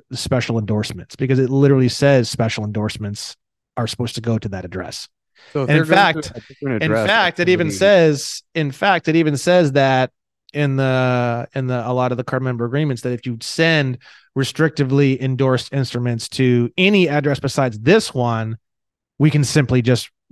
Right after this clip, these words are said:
Speaker 1: reject it or deny it or whatever, and there's nothing you can do about it. But,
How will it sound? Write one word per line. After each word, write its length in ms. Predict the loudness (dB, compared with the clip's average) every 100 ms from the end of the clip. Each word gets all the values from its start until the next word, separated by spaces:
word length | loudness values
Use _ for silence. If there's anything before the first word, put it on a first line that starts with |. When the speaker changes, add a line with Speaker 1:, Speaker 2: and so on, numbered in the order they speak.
| -14
Speaker 1:
reject 520 | 0 2 4 4 2
it 140 | 2 2
or 100 | 0
deny 380 | 0 0 0 0
it 180 | 0
or 160 | 0 -2
whatever, 420 | -2 -4 -4 -4
and 100 | -4
there's 160 | -6 -4
nothing 260 | -6 -6
you 60 | -10
can 120 | -8
do 120 | -6
about 280 | -8 -10 -14
it. 100 | -16 -10
But, 160 | -10